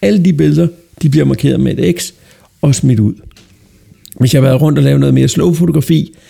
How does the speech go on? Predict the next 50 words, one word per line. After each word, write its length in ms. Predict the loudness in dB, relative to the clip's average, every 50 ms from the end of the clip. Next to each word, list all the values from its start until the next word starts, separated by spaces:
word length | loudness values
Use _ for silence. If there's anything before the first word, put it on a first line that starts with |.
| -20 _ -12
så 140 | -6 0 0
markerer 300 | 2 2 2 0 0 0
jeg 120 | 0 0
dem 140 | 0 2 2
med 360 | 2 2 2 2 2 0 0
X, 80 | -2 -4
hvor 180 | -4 -4 -2 -2
jeg 100 | -2 -4
kan 100 | -4 -4
se, 240 | -2 -2 -2 -2 -2
om 80 | -2
jeg 80 | 0 -2
har 60 | -2
taget 220 | 0 0 -2 -2 -2
tre 220 | -2 -4 -2 -2
billeder 280 | 0 0 0 2 2 0
af 60 | 0
det 120 | 0 -2
samme, 340 | 0 0 0 2 2 2 0 -2 -4 -20 _ _ _ _ _ -8
og 120 | -8 -4 -2
to 240 | 0 0 2 2
af 100 | 0 0
dem 120 | 0 0 0
er 40 | 0
uinteressante, 720 | 2 2 0 0 0 -2 -2 -2 0 -2 -2 -2 -4 -6 -6 -8 _ _ _ _ _ -12
så 180 | -6 -2 -2 -2
ryger 300 | 0 0 0 2 0 0
de 180 | 0 -2 -4
to 440 | -4 -2 -2 -2 -2 -2 -4 -8 _ _ -20 -14
også 320 | -6 -4 -4 -4 -4 -8 -10 -10
bare 260 | -8 -6 -6 -6 -6 -8 _ _ _ _ _ -4
ud. 160 | -2 -2 -4 -6 -12 _ _ _ _ _ _ _ _ _ _ _ _ _ _ _ _ _ _ -6
Og, 340 | -2 -2 -2 -2 -4 -6 -6
og 120 | -2 -2
der 80 | 0 0
ved 260 | 0 0 0 0 0
jeg 100 | -2 -2
godt, 220 | 0 -2 -2 -2
at 100 | -4 -2
der 80 | -2 -2
er, 540 | 0 0 0 0 0 0 0 0 0 0 0 0
er 60 | 0
jeg 220 | 0 2 2 2
måske 480 | 2 2 2 0 -2 -2 0 0 0 0 0
mere 340 | 2 2 2 0 -2 -4 -8
ekstrem 720 | -8 -8 -8 -10 -10 -8 -6 -2 -2 -2 -2 -2 -4 -6 -4
end 160 | -4 -4 -4
så 140 | -2 -2 0
mange 340 | 2 2 2 2 0 0 0
andre, 360 | 0 0 0 0 0 0